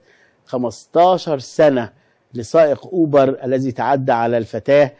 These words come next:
اللي يعني شهدت، آه، عارية، شبه عارية في، على الطريق، آه، بعض الطرق الصحراوية. المشدد خمستاشر سنة لسائق أوبر المتهم بالتعدي على فتاة مدينة نصر بتاريخ الأحد أربعتاشر يوليو. ده، آه، شكل محكمة،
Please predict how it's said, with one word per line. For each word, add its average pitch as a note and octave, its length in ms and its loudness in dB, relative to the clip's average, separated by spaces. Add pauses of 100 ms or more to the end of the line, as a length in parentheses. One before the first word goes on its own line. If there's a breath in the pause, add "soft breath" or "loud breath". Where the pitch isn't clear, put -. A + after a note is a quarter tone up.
(280 soft breath)
اللي A#2 320 -4
يعني B2+ 540 0
شهدت، B2 420 -4 (380)
آه، A2 340 -6
عارية، A#2 440 -6 (300)
شبه C#3 240 -4
عارية B2 380 -2
في، - 120 -14
على B2+ 380 -4
الطريق، B2 580 -8 (480)
آه، A2+ 80 -8
بعض B2+ 220 0
الطرق A#2 320 -8
الصحراوية. A2 600 -14 (100)
المشدد D#3+ 420 -6
خمستاشر D3+ 440 -10
سنة D3+ 240 -4
لسائق C3 360 -8
أوبر D3 180 -4
المتهم C#3 420 -4
بالتعدي C#3 420 -4
على B2 160 0
فتاة D3 420 -2
مدينة C3 380 -2 (100)
نصر - 340 -8 (420 soft breath)
بتاريخ C3+ 440 -4
الأحد C3+ 340 -8
أربعتاشر A2+ 560 -8
يوليو. E3 380 -2 (460)
ده، C#3 280 0
آه، A#2 540 -6
شكل B2+ 420 -8
محكمة، C#3 560 -6